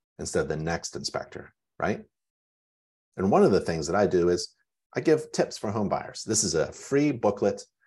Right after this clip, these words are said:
an electronic booklet that InterNACHI publishes, and you can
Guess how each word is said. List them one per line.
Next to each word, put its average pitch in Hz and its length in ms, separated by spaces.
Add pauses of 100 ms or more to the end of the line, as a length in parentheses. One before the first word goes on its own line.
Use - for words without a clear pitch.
(340)
an - 80
electronic 92 540
booklet - 440 (380)
that 80 140
InterNACHI 95 600 (380)
publishes, 82 720
and 87 100
you 92 60
can 80 300